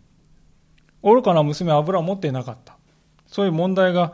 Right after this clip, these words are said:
抱えていた。でもそれはね、表面に出てこないんですよ。でも花婿は遅れたことで、表向き問題なさそうに見えた五人が、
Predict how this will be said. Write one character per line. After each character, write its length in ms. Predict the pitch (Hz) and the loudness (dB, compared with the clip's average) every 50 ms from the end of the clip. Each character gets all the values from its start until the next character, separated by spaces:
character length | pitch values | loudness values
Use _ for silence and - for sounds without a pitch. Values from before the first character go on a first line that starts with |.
| - - _ - | -8 -20 _ -10
抱 280 | - 160 - 196 170 | -8 -4 0 0 0
え 40 | 156 | 0
て 100 | - 147 | 0 -4
い 40 | 120 | -8
た。 120 | - 180 | -8 -8
で 80 | 170 214 | -6 -6
も 100 | 226 190 | -6 -6
そ 120 | - 214 | -4 -4
れ 60 | 214 220 | -2 0
は 80 | 208 | 0
ね、 180 | 175 143 113 - - - - | -2 -2 -6 -10 -14 -8 -4
表 140 | 226 240 233 | -4 -2 -2
面 120 | 233 185 | -2 -4
に 80 | 135 120 | -4 -4
出 140 | 127 180 180 | -6 -6 -6
て 80 | - | -6
こ 140 | - - 143 | -6 -6 -8
な 80 | 131 107 | -8 -10
い 40 | |
ん 20 | 104 | -12
で 60 | - | -16
す 120 | - - | -20 -20
よ。 80 | _ _ _ _ _ _ _ _ _ _ _ _ _ _ _ _ _ _ _ _ _ _ _ _ _ _ _ _ _ _ _ _ _ _ _ _ _ _ _ _ - | _ _ _ _ _ _ _ _ _ _ _ _ _ _ _ _ _ _ _ _ _ _ _ _ _ _ _ _ _ _ _ _ _ _ _ _ _ _ _ _ -2
で 80 | 233 | 0
も 80 | 220 185 | 2 2
花 220 | - 220 247 302 | 4 4 4 4
婿 160 | 311 294 269 247 | 4 4 2 2
は 140 | - - | 2 2
遅 200 | 190 202 196 - | -2 -2 0 0
れ 100 | 320 330 | 0 0
た 160 | - 320 302 - | 0 -2 -2 -2
こ 100 | 294 262 | -2 -2
と 140 | 262 202 | 0 2
で、 300 | 147 156 160 139 123 - - _ _ _ _ _ _ | 2 2 2 2 0 -4 -10 _ _ _ _ _ _
表 380 | - 185 214 240 277 269 311 311 | -4 -2 -2 0 -2 -2 -2 -4
向 140 | 269 262 247 | -4 -4 -4
き 100 | 254 240 | -4 -4
問 260 | 220 214 220 226 226 | -4 -2 -2 -2 -2
題 200 | 226 233 233 226 | -2 0 0 0
な 100 | 233 226 | -2 -2
さ 140 | 226 233 214 | -2 -4 -4
そ 160 | - 233 220 | -4 -2 -2
う 40 | 190 | -2
に 100 | 156 151 | 0 0
見 120 | 156 156 | 0 0
え 80 | 147 135 | 0 -2
た 140 | - 139 | -2 -4
五 160 | 123 135 151 151 | -4 -2 -2 -2
人 240 | 160 147 123 117 | -2 -2 -4 -4
が、 220 | 117 139 143 120 | -6 -6 -6 -8